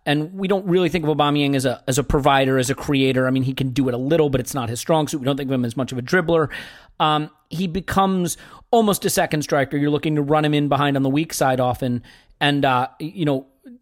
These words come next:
arrive in the box behind defenders to score, fine. But then on the other side, we had Nketiah, who's also not that. I mean, Nketiah, I think, is even more of a poacher than Aubameyang at some level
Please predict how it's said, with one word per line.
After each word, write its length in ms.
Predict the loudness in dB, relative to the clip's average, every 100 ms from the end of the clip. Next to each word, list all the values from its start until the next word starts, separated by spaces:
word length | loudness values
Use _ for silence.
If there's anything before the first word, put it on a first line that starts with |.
| -2
arrive 320 | 4 4 4
in 60 | 4
the 60 |
box 220 | 2 2 -2
behind 320 | -2 0 0
defenders 380 | 0 0 -2 -6
to 60 |
score, 260 | -4 -2 0
fine. 240 | 0 -2
But 100 | -2
then 120 | 0 2
on 60 |
the 100 | 4
other 160 | 4 4
side, 240 | 2 2
we 60 | 2
had 100 | 0
Nketiah, 380 | 0 0 0 0
who's 160 | -2 0
also 420 | 2 2 0 -2
not 320 | 0 -2 -2 -4
that. 220 | -4 -2
I 40 |
mean, 240 | -2 -2 -4 -12 -6
Nketiah, 360 | -2 0 2 2
I 60 |
think, 160 | 2 0
is 80 | 0
even 160 | 0
more 180 | 0 0
of 80 | -2
a 20 |
poacher 340 | 0 -2 -2 -2
than 120 | -2
Aubameyang 500 | 0 0 0 0 -2
at 100 | -4
some 180 | -2 0
level 320 | 0 -2